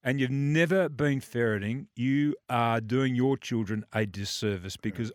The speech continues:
Speaker 1: I would,
Speaker 2: Well,
Speaker 1: would
Speaker 2: not
Speaker 1: you, would you be comfortable in saying, I would be comfortable in saying that there wouldn't be a kid in the world, boy or girl,
Speaker 2: Mm.
Speaker 1: who wouldn't love and enjoy ferreting.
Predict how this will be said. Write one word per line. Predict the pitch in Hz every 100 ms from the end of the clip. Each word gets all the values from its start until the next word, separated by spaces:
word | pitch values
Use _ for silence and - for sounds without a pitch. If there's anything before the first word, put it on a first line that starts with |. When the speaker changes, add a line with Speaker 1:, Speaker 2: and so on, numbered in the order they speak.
| -
Speaker 1:
I | 151 196 196
would, | 160 156 147 _ -
Speaker 2:
Well, | 156
Speaker 1:
would | 190
Speaker 2:
not | 240 233
Speaker 1:
you, |
would | 220 190
you | 254
be | 262
comfortable | 214 214 202 175
in | 156
saying, | - 139 104 90 160 190 -
I | 160
would | 196
be | 175 139
comfortable | 113 - 95
in | 92
saying | - 104 87 110 _ _ _ _ -
that | 131
there | 139 135
wouldn't | 165 196 165
be | 160 151 165 -
a | 120
kid | 107 - - 170 170 - -
in | 151 151 170 -
the | 127 117 135
world, | 131 107 113 98 92 160 165 _ _ _ _
boy | 95 113 143 170 185 185 _
or | 135 139
girl, | 113 113 92 113
Speaker 2:
Mm. | 131 117
Speaker 1:
who | 120 120
wouldn't | 110 151 160 147 -
love | 127 117 110 127 -
and | 110
enjoy | 107 107 110 110 101
ferreting. | - 101 90 95